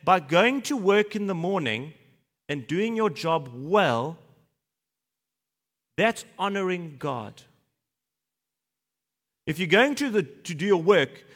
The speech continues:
so that you can get more stuff, that's honoring self. But work has come.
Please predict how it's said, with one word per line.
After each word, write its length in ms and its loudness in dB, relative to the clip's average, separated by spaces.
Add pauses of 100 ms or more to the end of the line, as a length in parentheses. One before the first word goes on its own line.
(100)
so 140 -4
that 80 0
you 160 -2
can 160 -6
get 160 2
more 180 -4
stuff, 720 -4 (800)
that's 380 0
honoring 520 -4 (140)
self. 640 -12 (2500)
But 220 0 (380)
work 480 4 (400)
has 280 2
come. 400 0